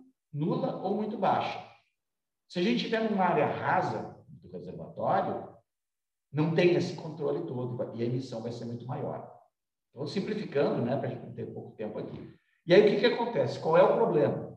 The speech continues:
São reservatórios extensos e pouco profundos, reservatórios rasos e extensos. Então, por exemplo, o reservatório de Balbina tem esse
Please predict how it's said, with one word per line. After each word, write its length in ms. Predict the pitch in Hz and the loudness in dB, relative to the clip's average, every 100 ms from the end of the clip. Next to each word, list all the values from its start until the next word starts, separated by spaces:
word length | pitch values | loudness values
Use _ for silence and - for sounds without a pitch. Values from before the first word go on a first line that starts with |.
| - | -16
São 160 | - 151 | -4 0
reservatórios 800 | 156 156 160 151 143 147 143 131 | 2 0 2 2 2 0 0 -4
extensos 800 | - - 151 160 160 190 - - | -8 -8 -4 -2 -4 -6 -10 -10
e 120 | 135 | -8
pouco 320 | 143 - - | -6 -6 -10
profundos, 520 | - 135 123 107 - - | -12 -14 -12 -14 -16 -20
reservatórios 540 | - 95 95 107 - 82 | -12 -12 -10 -12 -12 -14
rasos 320 | 82 - 104 | -14 -16 -20
e 40 | |
extensos. 600 | - _ - _ _ _ _ _ _ _ _ _ _ _ _ _ | -20 _ -20 _ _ _ _ _ _ _ _ _ _ _ _ _
Então, 760 | 78 - 107 131 131 - - - _ _ _ _ _ _ _ | -20 -2 2 4 2 -4 -12 -18 _ _ _ _ _ _ _
por 120 | 117 | 0
exemplo, 360 | 123 - 147 147 | 2 2 2 2
o 40 | |
reservatório 520 | 139 123 113 113 117 | 2 2 2 2 2
de 80 | 113 | 2
Balbina 680 | 110 139 - 123 131 131 - - - _ _ _ _ _ - | 2 2 2 0 0 0 -4 -12 -20 _ _ _ _ _ -4
tem 220 | 123 120 | 0 2
esse 520 | 120 - - - - | 2 -2 -8 -10 -16